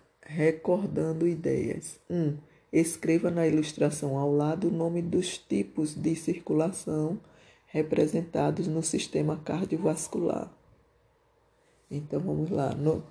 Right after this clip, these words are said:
na primeira linha aí, vocês es-, es-, irão escrever pequena circulação. E lá embaixo, grande circulação.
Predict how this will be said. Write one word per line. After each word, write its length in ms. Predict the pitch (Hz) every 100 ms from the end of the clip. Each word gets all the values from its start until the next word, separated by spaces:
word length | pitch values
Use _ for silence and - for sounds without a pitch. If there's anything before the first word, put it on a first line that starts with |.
| -
na 220 | 143 151
primeira 800 | 151 160 156 160 160 160 156 156
linha 520 | 147 147 151 151 151
aí, 300 | 151 147 151
vocês 280 | 165 165 156
es-, 200 | 160 - -
es-, 220 | 147 - - _ _ _ _ _ - _ _ _
irão 320 | 151 160 160
escrever 680 | 170 - 156 170 151 139 -
pequena 840 | 175 165 - 175 165 180 180 202 -
circulação. 1300 | - 180 180 - 170 180 214 - - 151 135 123 - - _ _ _ _ _ _ _
E 160 | - 185
lá 220 | 185 156
embaixo, 840 | 175 165 160 160 165 - 196 233 240
grande 840 | 143 156 160 170 165 185 220 -
circulação. 1200 | - - 170 170 - 151 180 220 - 160 139 139